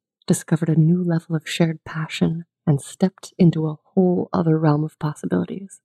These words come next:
all thanks to Fleur. As life's routine settled in, Robert and Lucy found themselves yearning to explore uncharted territories. So they downloaded Fleur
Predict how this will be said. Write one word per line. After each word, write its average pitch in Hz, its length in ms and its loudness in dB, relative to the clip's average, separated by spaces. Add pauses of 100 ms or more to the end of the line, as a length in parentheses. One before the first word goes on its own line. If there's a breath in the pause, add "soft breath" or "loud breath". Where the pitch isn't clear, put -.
(200)
all 208 260 2
thanks 170 400 0
to 185 100 -4
Fleur. 160 360 -4 (1000)
As 185 140 2
life's 196 320 -2
routine 208 420 2
settled 185 360 -4
in, 190 240 4
Robert 160 320 0
and 147 140 2
Lucy 151 260 -2
found 151 260 2
themselves 151 440 -4
yearning 156 320 2
to 160 100 -8
explore 156 480 -2
uncharted 156 440 0
territories. 165 640 -10 (260)
So 214 140 2
they 196 100 2
downloaded 180 460 0
Fleur 190 400 0